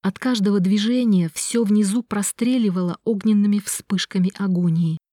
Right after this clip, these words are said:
По бёдрам снова что-то потекло.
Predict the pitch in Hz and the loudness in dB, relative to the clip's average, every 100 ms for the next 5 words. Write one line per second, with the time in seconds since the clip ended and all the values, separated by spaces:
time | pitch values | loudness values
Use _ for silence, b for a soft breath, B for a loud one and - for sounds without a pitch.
0 | _ _ _ _ 196 185 208 196 190 - | _ _ _ _ -2 0 0 0 -2 -2
1 | - 226 226 208 - 180 170 175 180 - | -2 -2 -2 -4 -6 -6 -6 -6 -8 -8
2 | - 185 165 | -4 -2 -2